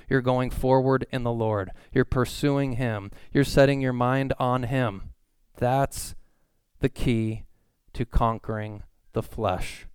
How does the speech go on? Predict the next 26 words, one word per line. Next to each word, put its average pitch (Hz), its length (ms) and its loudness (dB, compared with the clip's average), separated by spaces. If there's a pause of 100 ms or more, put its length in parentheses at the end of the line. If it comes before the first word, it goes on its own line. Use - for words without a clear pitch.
(280)
living 127 500 -2 (220)
Christ's - 560 0 (120)
life 110 440 -2 (240)
through 110 440 -2 (260)
you. 104 460 -4 (1080)
So - 160 -4
finish 120 360 -2
strong. 104 500 -2 (840)
Our 110 100 0
citizenship 135 760 0
is 120 140 -2
in 107 80 -4
heaven, 139 480 0 (480)
for - 180 -2
which, 123 200 2
from 117 320 -4
which 123 180 -2
we 120 120 2
eagerly 120 320 0
wait 107 320 0 (360)
our 110 140 -2
Savior, 104 400 -2
the 107 80 -6
Lord 104 240 -4
Jesus 107 340 -6
Christ. - 480 -8